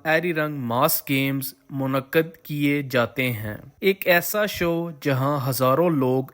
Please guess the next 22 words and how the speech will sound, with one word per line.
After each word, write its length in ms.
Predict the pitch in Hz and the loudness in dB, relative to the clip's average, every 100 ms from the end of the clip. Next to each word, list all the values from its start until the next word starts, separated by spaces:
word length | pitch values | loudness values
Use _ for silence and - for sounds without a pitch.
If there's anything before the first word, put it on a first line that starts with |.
| - | 2
ایک 280 | 185 196 | 4 4
ساتھ 420 | - - 135 147 117 | 0 2 2 2 2
رقص 400 | 117 - - - | 0 0 0 2
کرتے، 600 | 165 147 - 160 156 165 - | 2 0 0 2 2 -2 -4
رنگ 280 | 127 139 185 | 2 2 2
بناتے 720 | 165 156 139 127 139 143 143 151 - | 2 2 4 2 2 2 2 0 0
اور 180 | 151 160 | 2 2
انسانی 640 | 175 147 147 - 131 135 170 | 2 0 0 -2 -2 -2 -2
تصویریں 680 | 165 143 - 131 127 147 | -2 -2 -2 -2 -2 0
بناتے 500 | 151 135 120 113 135 | 0 0 -2 -4 -6
ہیں۔ 220 | 117 110 - - | -6 -8 -12 -12
اسٹیڈیم 680 | - - 175 175 165 175 170 | -8 0 2 2 2 0 0
میں 100 | 170 | -2
بڑے 400 | 135 135 139 175 | 2 4 4 4
فوجی 460 | - 147 139 139 | 0 -2 -4 -2
پریڈز، 640 | 156 147 147 143 147 143 151 190 | -2 2 4 4 4 0 -6 -2
قومی 380 | 160 165 170 175 | 2 2 2 0
دنوں 360 | 143 147 156 | 2 2 2
کی 160 | 147 160 | -2 -4
تقریبات 840 | 151 143 139 139 131 131 135 143 139 - | -2 -2 0 0 4 6 6 4 0 0
اور 160 | 156 | 2
بعض 460 | 135 123 131 147 | 2 4 6 6